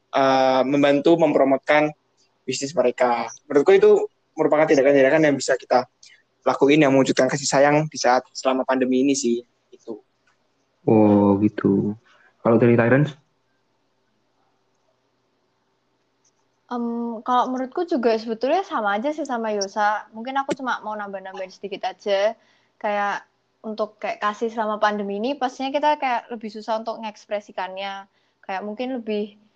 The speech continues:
Speaker 3: ke kata-kata ataupun yang lain-lainnya. Terus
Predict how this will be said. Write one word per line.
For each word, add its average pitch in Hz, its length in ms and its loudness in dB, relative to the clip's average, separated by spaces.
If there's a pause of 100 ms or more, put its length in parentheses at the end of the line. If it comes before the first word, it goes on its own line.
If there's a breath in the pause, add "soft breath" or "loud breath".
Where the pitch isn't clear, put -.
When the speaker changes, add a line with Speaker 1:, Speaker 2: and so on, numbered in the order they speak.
(140)
Speaker 3:
ke 233 140 -6
kata-kata 196 880 -2
ataupun 202 320 -12
yang 202 80 -12
lain-lainnya. 185 720 -14
Terus 226 400 -10